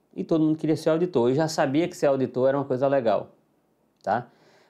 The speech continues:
Porque na cidade que eu morava, no interior de Pernambuco, o cara que tinha a melhor casa lá do bairro era auditor. Então eu tinha isso martelado na minha cabeça. Eu fui ser militar porque meu avô foi.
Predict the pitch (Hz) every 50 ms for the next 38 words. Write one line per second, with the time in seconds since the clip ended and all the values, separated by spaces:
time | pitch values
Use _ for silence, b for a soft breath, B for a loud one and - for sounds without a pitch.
0 | b _ - 117 - 151 143 143 143 - 131 117 110 - - 117 110 101 101 113
1 | 131 139 131 123 107 104 107 113 101 104 101 98 - - 101 104 104 98 101 127
2 | 151 160 160 - 113 110 - _ _ _ _ _ _ _ _ _ _ _ _ _
3 | - 131 135 - 147 151 151 156 143 - 156 143 143 139 139 165 180 160 - 147
4 | 135 131 131 135 127 123 120 123 117 110 117 120 123 123 139 151 160 160 160 165
5 | 185 190 185 - 110 104 101 - _ _ _ _ _ _ _ _ _ _ - 135
6 | 127 - 135 139 151 156 - - 170 165 156 151 151 - 147 131 135 151 139 131
7 | 123 123 127 123 - 117 104 110 131 131 - 135 - 175 170 - 170 143 135 123
8 | 117 107 107 - 131 143 147 147 - 143 131 127 117 110 104 104 104 98 - -
9 | - 131 135 135 131 131 127